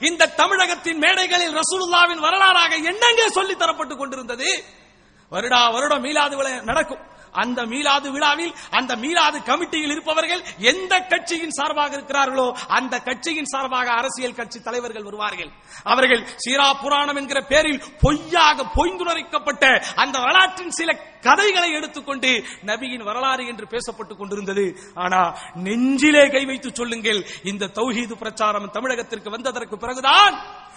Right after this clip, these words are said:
ஜே ஏ கியூ ஹெச் தமிழகத்திலே அமைக்கப்பட்டதற்கு பிறகுதான் தமிழகத்தின் பட்டி தொட்டிகளில் எல்லாம் மேடைகள் போட்டு பெருமானாரின் தூய வரலாறை சொன்னவர்கள் நாங்கள். அதனால எங்களை நபியின் நேசத்திற்கு எதிரானவர்கள்னு சொல்லாதீங்க.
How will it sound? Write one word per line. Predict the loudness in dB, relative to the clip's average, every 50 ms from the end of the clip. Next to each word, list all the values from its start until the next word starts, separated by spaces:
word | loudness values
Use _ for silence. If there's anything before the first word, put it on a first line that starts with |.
| -20 -20 -8
ஜே | -2 0 0
ஏ | 2 2 2 0 0
கியூ | -2 2 2
ஹெச் | 2 2 2 0
தமிழகத்திலே | -2 -2 0 0 -2 -2 -4 -2 -2 0
அமைக்கப்பட்டதற்கு | 0 2 0 0 0 0 0 0 0 -2 -2 -2 -4 -4 -4 -6
பிறகுதான் | -6 -4 -2 -2 -2 -2 2 6 6 6 6 6 2 -2 -10 -14 -16 -12 -10
தமிழகத்தின் | -8 -6 -6 -6 -6 -8 -8 -10 -12 -12 -12 -4
பட்டி | -4 -4 -4 -4 -8 -10 -10 -12 -10
தொட்டிகளில் | -10 -10 -10 -8 -6 -4 -4 -4 -4 -4
எல்லாம் | -6 -4 -2 -2 -2 0
மேடைகள் | 0 -2 0 0 0 -2 -2 -6 -6
போட்டு | -6 -8 -8 -8 -12
பெருமானாரின் | -6 -6 -6 -6 -4 -6 -8 -6 -6 -8 -8 -10 -12 -10
தூய | -6 -4 -4 -2 -2 -4
வரலாறை | -4 -4 -4 -4 -4 -4 -6 -8
சொன்னவர்கள் | -10 -10 -10 -10 -10 -10 -10 -10
நாங்கள். | -8 -8 -8 -6 -6 -6 -8 -8 -10 -16 -14 -10
அதனால | -6 -2 0 4 6 8 8 8 6 0 -4 -6 -6
எங்களை | -6 -6 -6 -6 -6 -6 -6
நபியின் | -8 -8 -10 -8 -10 -10 -8
நேசத்திற்கு | -8 -8 -10 -10 -12 -14 -14 -12 -10 -10
எதிரானவர்கள்னு | -8 -6 -6 -6 -6 -8 -8 -10 -10 -12 -12 -14 -14
சொல்லாதீங்க. | -14 -14 -14 -16 -16 -20 -20 -20